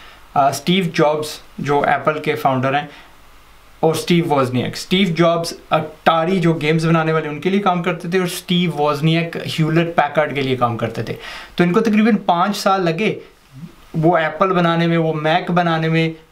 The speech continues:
जो हम आज जानते हैं। आज तो नहीं जानते, just जो उस वक्त पहले इनकी जो prototypes थी या पहले जो इनके models थे, लेकिन they did it part time,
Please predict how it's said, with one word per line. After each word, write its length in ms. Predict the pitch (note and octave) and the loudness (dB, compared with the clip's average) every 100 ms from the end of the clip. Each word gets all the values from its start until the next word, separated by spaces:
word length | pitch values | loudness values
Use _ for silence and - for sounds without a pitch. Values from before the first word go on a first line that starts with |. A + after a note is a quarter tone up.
| _ | _
जो 500 | D3 E3 D#3+ D#3+ D#3+ - | -2 2 4 2 0 -2
हम 200 | E3 E3 | 0 2
आज 240 | - D#3 D3+ | 0 -2 0
जानते 360 | D3 C#3+ - | -2 -2 -2
हैं। 140 | E3 D3 | -4 0
आज 280 | - A3+ A#3 | -2 -2 -2
तो 60 | |
नहीं 120 | B3 | -2
जानते, 260 | G#3+ F3 F3+ | 0 -2 -2
just 320 | F3+ E3+ - | -4 -6 -10
जो 200 | C#3+ E3+ | -2 0
उस 220 | E3+ E3 | 0 0
वक्त 260 | E3 E3 - - - - | -2 -4 -10 -18 -20 -2
पहले 220 | D3 D3 | 0 0
इनकी 200 | D3+ C#3 | -2 -4
जो 160 | C3+ C3+ | -2 -4
prototypes 720 | - E3 D3+ D3+ C#3+ B2+ - | -2 -2 0 0 -2 -2 -4
थी 100 | D3+ | -2
या 40 | |
पहले 300 | D3+ C#3+ C#3 | 2 2 2
जो 120 | C#3 | -2
इनके 180 | C#3 C3+ | -2 0
models 400 | C3 B2 B2+ B2+ | 2 2 0 0
थे, 80 | E3 | 0
लेकिन 460 | F3 E3 - F3+ E3+ - - - - | 0 0 0 0 -2 -8 -20 -20 -4
they 140 | D#3 D3+ | -2 0
did 160 | D3+ | 0
it 120 | F3 F3 - - | 0 -2 -12 0
part 220 | C3+ B2+ | 0 0
time, 240 | A#2+ A2 | -6 -10